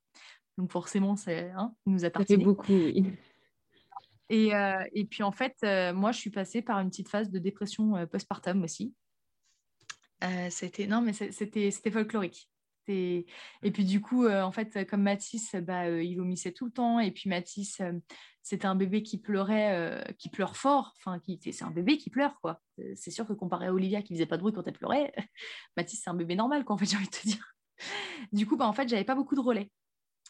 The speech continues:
Speaker 1: Euh, il y avait pas grand monde qui voulait me le garder. Euh, et en fait, j'ai, j'avais qu'une copine qui voulait bien me le garder volontairement, euh, gentiment, machin. Euh,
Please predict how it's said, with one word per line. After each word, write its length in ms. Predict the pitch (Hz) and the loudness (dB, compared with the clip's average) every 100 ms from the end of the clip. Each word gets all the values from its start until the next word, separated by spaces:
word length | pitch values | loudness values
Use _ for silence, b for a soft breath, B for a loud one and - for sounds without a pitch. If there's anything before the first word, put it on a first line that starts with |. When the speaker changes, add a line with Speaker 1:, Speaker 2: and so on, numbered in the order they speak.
| _ | _
Speaker 1:
Euh, 320 | 196 180 175 175 | -6 -2 -2 0
il 60 | |
y 40 | 180 | 0
avait 80 | 175 | 2
pas 140 | 254 | 0
grand 120 | 262 | 0
monde 200 | 254 262 | 0 -2
qui 140 | - 214 | -2 0
voulait 180 | 190 | 2
me 80 | 190 | 2
le 80 | 185 | 2
garder. 340 | 175 180 185 294 - - _ _ | 2 0 -2 -4 -8 -16 _ _
Euh, 180 | 196 180 | -4 -2
et 180 | 170 165 | -2 -4
en 40 | 170 | -4
fait, 120 | 220 | -4
j'ai, 120 | 180 | -2
j'avais 200 | 170 170 | -4 -4
qu'une 180 | 202 247 | -4 -2
copine 280 | 262 240 254 | -2 0 -2
qui 140 | 190 | -2
voulait 140 | 170 | -2
bien 160 | 160 202 | 0 4
me 80 | 220 | 4
le 80 | 190 | 4
garder 260 | 185 190 | 2 0
volontairement, 640 | 196 175 170 175 180 202 185 | 0 -2 -4 -4 0 2 0
euh, 80 | - | 0
gentiment, 460 | 180 - 185 185 | -4 -2 -4 -2
machin. 320 | 190 175 - - B B B B B _ 196 | -2 -4 -8 -12 B B B B B _ 0
Euh, 400 | 185 175 170 | 0 0 -2